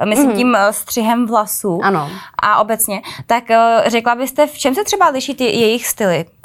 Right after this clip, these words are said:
Speaker 1: Kdo byste třeba řekl, že chodí lépe oblíkaný?
Speaker 2: Tohle to je strašně těžký. Tohle je strašně těžký. A Olga Richterová má nějakých sto padesát pět centimetrů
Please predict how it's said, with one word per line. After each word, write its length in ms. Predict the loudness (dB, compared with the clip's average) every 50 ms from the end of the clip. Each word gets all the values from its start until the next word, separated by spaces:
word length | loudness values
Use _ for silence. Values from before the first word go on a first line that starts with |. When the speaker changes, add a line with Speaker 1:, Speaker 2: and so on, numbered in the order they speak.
| _ _
Speaker 1:
Kdo 100 | -2 -2
byste 180 | -2 -2 -2
třeba 220 | -4 -2 -2 -2 0
řekl, 220 | -2 -2 -4 -4
že 80 | -4 -4
chodí 260 | -4 -6 -4 -2 0
lépe 260 | 0 0 0 0 -2
oblíkaný? 580 | -2 -2 -2 -6 -4 -2 -2 -2 -2 -4 -6 -10 -18 -20 -20 -20 _ -20 -20 -14 -6
Speaker 2:
Tohle 240 | -4 -2 0 0 0
to 80 | 0 -2
je 60 | -4
strašně 440 | -4 -4 -6 -8 -8 -6 -6 -8 -6
těžký. 420 | -6 -8 -10 -10 -14 -16 -16 -18 -18 -18 -20 _ _ _ _ _
Tohle 240 | -2 0 2 2 0
je 40 | 0
strašně 380 | -2 -4 -4 -4 -4 -4 -4
těžký. 440 | -4 -4 -6 -6 -8 -8 -8 -6 -4
A 140 | -2 -2 -2
Olga 280 | 0 0 0 0 0 0
Richterová 520 | -2 -4 -4 -2 -2 0 2 2 0 0
má 140 | 0 0 -2
nějakých 380 | -2 -2 -4 -6 -6 -8 -8
sto 140 | -8 -10 -10
padesát 420 | -8 -4 -6 -6 -2 -2 -2 -2 -2
pět 180 | -4 -8 -4
centimetrů 800 | -2 -2 -2 -2 -2 -2 -2 -2 -2 -2 -2 -4 -4 -4 -6 -10